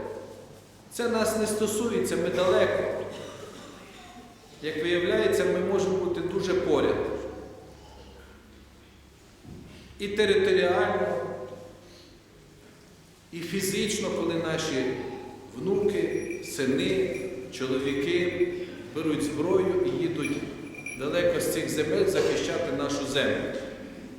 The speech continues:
Ось така правда життя.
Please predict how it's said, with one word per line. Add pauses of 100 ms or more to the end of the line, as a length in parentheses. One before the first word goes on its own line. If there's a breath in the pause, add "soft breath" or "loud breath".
(1500)
Ось
така
правда
життя.